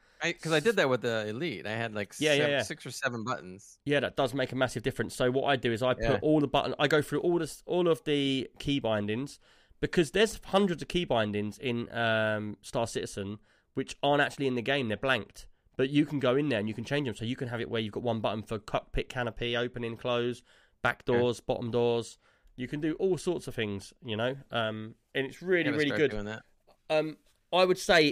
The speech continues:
Speaker 2: if anybody is been looking to get into Star Citizen, now is the time. Um, all of the problems so far are over, and it's been running so smooth. I literally just went and done this drug. I picked up a load of drugs. I went and sold them. Uh, as I was selling them,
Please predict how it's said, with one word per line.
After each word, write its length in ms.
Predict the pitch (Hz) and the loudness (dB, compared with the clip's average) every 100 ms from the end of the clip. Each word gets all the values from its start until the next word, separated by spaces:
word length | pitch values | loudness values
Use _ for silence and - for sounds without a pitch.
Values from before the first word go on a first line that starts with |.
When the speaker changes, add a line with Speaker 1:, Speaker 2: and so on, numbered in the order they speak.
| - | 2
Speaker 2:
if 180 | 156 - _ | -4 -6 _
anybody 640 | 165 190 185 165 156 143 139 | 4 6 8 8 6 6 0
is 360 | 143 139 123 - | 0 -4 -4 -4
been 160 | 151 147 | 0 2
looking 260 | 151 151 135 | 0 -2 -6
to 60 | |
get 140 | - 123 | -4 -4
into 140 | 131 | -4
Star 200 | - 131 | -2 -2
Citizen, 460 | - 123 - 107 113 | -2 -8 -6 -6 -2
now 220 | 120 120 | 0 0
is 80 | 110 | -2
the 100 | 113 | -8
time. 360 | - 107 98 - _ _ _ - | -6 -4 -4 -8 _ _ _ -6
Um, 220 | 110 110 | -6 -4
all 140 | - 147 | -4 -4
of 60 | |
the 60 | 139 | -2
problems 380 | - 127 123 117 | -2 -2 -2 -2
so 120 | 113 | -4
far 280 | - 113 110 | 0 0 0
are 60 | 104 | 0
over, 380 | 123 110 107 - _ - | -2 0 -4 -4 _ -8
and 140 | 117 | -6
it's 100 | 107 | -6
been 220 | 135 131 | -4 -2
running 280 | 175 170 139 | -2 -2 -4
so 180 | 131 147 | -4 -4
smooth. 400 | 135 175 175 120 - - _ _ | -4 -2 -2 -2 -6 -20 _ _
I 120 | - 143 | 0 2
literally 320 | 175 139 139 | 2 0 -6
just 160 | 139 | -4
went 120 | 156 143 | 0 0
and 60 | |
done 140 | 135 131 | 2 0
this 100 | 120 | 0
drug. 260 | 151 139 - - | 0 0 -2 -8
I 100 | 127 | -6
picked 240 | 160 - | -6 -10
up 100 | 139 | -4
a 20 | |
load 100 | 131 | -2
of 60 | 113 | 0
drugs. 300 | 147 139 - | 0 0 2
I 60 | |
went 160 | 123 123 | 0 0
and 80 | 117 | -4
sold 320 | - 156 147 | 0 2 2
them. 280 | 147 139 139 - _ _ - | 2 2 0 -8 _ _ -4
Uh, 140 | 127 135 | 0 2
as 140 | 160 | 4
I 60 | 151 | 4
was 140 | 135 | 2
selling 280 | - 165 151 | 0 0 2
them, 300 | 147 143 143 | 0 0 -4